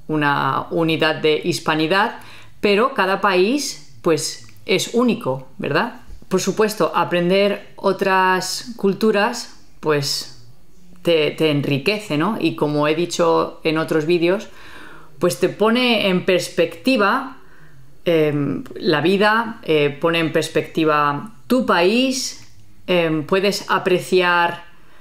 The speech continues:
cosas de tu país y también puedes ver los defectos de tu país,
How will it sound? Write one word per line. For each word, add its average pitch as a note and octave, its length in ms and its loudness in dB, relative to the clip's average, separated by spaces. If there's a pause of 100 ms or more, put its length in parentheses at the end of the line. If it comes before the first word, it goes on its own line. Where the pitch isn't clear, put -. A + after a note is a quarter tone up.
(680)
cosas F#3 480 0
de F3 100 4
tu E3 160 2
país F#3+ 760 0 (560)
y F3+ 320 4
también G3+ 500 2
puedes A3 320 2
ver A#3 500 2
los G3 480 0
defectos F3 840 -2 (200)
de E3 120 2
tu C#3+ 140 -2
país, G3+ 600 -2